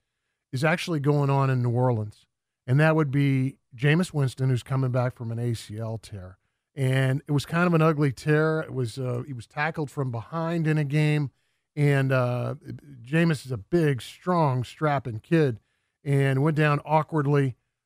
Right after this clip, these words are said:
Uh, he was gone for the year. Now, keep in mind, uh, he first, they, he is expected to be fully healthy. He is a guy, he's gonna throw some picks. There's no question.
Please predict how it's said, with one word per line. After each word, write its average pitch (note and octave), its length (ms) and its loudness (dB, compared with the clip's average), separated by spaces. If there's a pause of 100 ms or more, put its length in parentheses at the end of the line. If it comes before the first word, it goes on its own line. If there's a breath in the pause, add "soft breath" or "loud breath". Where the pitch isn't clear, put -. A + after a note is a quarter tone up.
(120)
Uh, B2+ 140 -4
he D#3 140 0
was C#3+ 160 0
gone D3+ 380 2
for D3 180 -6
the C3+ 80 -2
year. D3 300 2
Now, C3+ 100 -4
keep G#3 260 -4
in B3+ 120 -6
mind, E3 360 -4 (600)
uh, B2+ 180 -4
he D#3 260 -2
first, E3+ 400 -2
they, C3+ 220 -2
he C3+ 160 -6
is D#3 160 -2
expected D#3 340 -4
to D3 60 -6
be C#3 140 0
fully D3 380 2
healthy. C#3+ 320 0
He G3 200 -2
is F#3+ 160 -2
a E3+ 60 -2
guy, C#3+ 460 0 (600)
he's A#2+ 120 -2
gonna D#3+ 180 6
throw E3+ 220 4
some D#3 400 0
picks. - 480 -2 (180)
There's C3 180 0
no D3 140 6
question. - 380 0